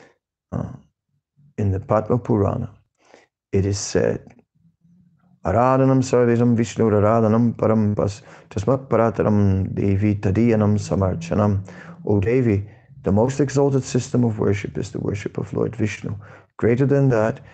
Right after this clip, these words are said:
is the worship of Tadiya, or anything belonging to Vishnu. Sri Vishnu is Satchidananda Vigraha,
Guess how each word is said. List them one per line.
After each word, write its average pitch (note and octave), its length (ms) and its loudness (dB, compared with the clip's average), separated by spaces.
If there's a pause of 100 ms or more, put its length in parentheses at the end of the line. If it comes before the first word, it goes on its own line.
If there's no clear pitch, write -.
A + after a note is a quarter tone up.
(280)
is A2 220 0
the C#3+ 100 2
worship G2+ 500 0 (460)
of G#2 260 -2
Tadiya, A#2+ 640 2 (680)
or A#2 580 2
anything C#3 480 2
belonging C3+ 520 2
to G2+ 100 -2
Vishnu. - 460 -8 (380)
Sri - 200 -2
Vishnu C#3 340 0
is A2+ 100 0
Satchidananda C3 680 0
Vigraha, - 640 -2